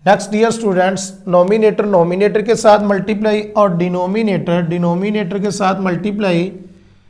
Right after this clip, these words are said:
जब टू प्लस थ्री का स्क्वायर रूट वन के साथ मल्टीप्लाई होगा तो ये as it is लिखा जाएगा, टू प्लस थ्री का स्क्वायर रूट। डिनोमिनेटर डिनोमिनेटर के साथ मल्टीप्लाई, टू माइनस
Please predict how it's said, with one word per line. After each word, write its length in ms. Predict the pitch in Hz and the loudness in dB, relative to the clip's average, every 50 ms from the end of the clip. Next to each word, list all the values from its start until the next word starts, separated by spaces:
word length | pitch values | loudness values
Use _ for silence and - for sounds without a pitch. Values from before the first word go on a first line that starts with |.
| _ _ 165 | _ _ -2
जब 480 | 170 190 202 208 202 196 - - - | 2 2 2 2 -2 -8 -10 -12 -4
टू 160 | - 208 220 226 | -2 -2 -2 -2
प्लस 380 | 226 226 196 185 190 175 - - - | -2 -2 -2 -2 -2 -2 -6 -10 -4
थ्री 160 | 175 190 208 | -4 -2 -2
का 180 | 202 202 226 226 | 0 2 2 2
स्क्वायर 340 | 220 - - 214 196 208 202 | 2 0 0 2 2 4 4
रूट 440 | 185 180 170 165 180 185 185 - - - - - - _ - _ - | 2 2 2 2 2 0 -2 -6 -16 -18 -20 -20 -20 _ -20 _ -2
वन 200 | 160 165 180 202 214 202 | 2 2 2 2 2 2
के 100 | 240 226 | 0 0
साथ 300 | 226 - 208 190 196 185 190 | 2 6 6 6 6 6 2
मल्टीप्लाई 520 | 180 175 170 175 208 202 202 220 220 220 | -2 -2 0 -2 -4 -2 0 0 2 2
होगा 280 | 226 214 185 175 175 175 | 2 2 2 4 2 2
तो 120 | 175 196 | 2 2
ये 140 | 190 190 196 - 190 | 0 0 0 2 2
as 140 | 165 151 147 170 | 2 2 2 -2
it 100 | 170 202 | -2 -2
is 140 | 214 214 220 | -2 -2 -2
लिखा 280 | 208 208 - - 208 214 | -4 -4 -2 0 0 2
जाएगा, 420 | 208 208 196 185 180 175 170 170 | 2 2 0 0 2 2 2 2
टू 300 | 170 175 - 196 202 208 | 2 0 -4 -4 -4 -4
प्लस 360 | 214 - 185 160 156 165 170 - - - - - - - _ _ _ _ _ _ _ _ _ _ _ _ _ _ _ _ _ _ _ _ _ _ _ _ _ _ _ _ _ _ _ _ _ _ _ - | -4 -2 0 0 0 0 -2 -6 -10 -14 -18 -20 -20 -20 _ _ _ _ _ _ _ _ _ _ _ _ _ _ _ _ _ _ _ _ _ _ _ _ _ _ _ _ _ _ _ _ _ _ _ -4
थ्री 160 | 165 196 202 208 196 | 0 0 0 0 0
का 220 | 196 180 165 165 | 2 2 2 2
स्क्वायर 400 | 165 170 - - 180 175 175 165 | 2 -2 -4 -2 0 0 2 2
रूट। 320 | 143 131 123 120 110 - - - - - _ _ - - - _ _ _ _ _ _ _ _ - | 0 -2 -4 -6 -8 -12 -16 -20 -20 -20 _ _ -20 -20 -20 _ _ _ _ _ _ _ _ -6
डिनोमिनेटर 800 | 135 147 190 190 196 190 190 202 220 220 220 220 220 226 220 202 | 0 2 4 6 6 6 6 4 4 4 2 2 2 2 0 2
डिनोमिनेटर 680 | 185 202 185 180 175 180 202 208 214 214 175 196 196 | 2 2 2 2 2 2 2 2 0 0 0 0 0
के 100 | 220 214 | 0 0
साथ 200 | 214 226 208 208 | 2 2 2 2
मल्टीप्लाई, 600 | 208 202 202 185 190 214 202 208 208 202 202 202 | 2 0 0 0 0 -2 -2 0 0 2 2 2
टू 260 | 196 196 - 202 214 214 | 0 -2 -2 -2 0 0
माइनस 580 | 208 196 175 165 160 160 165 170 185 180 - | 2 2 2 2 2 0 -2 -2 -4 -4 -8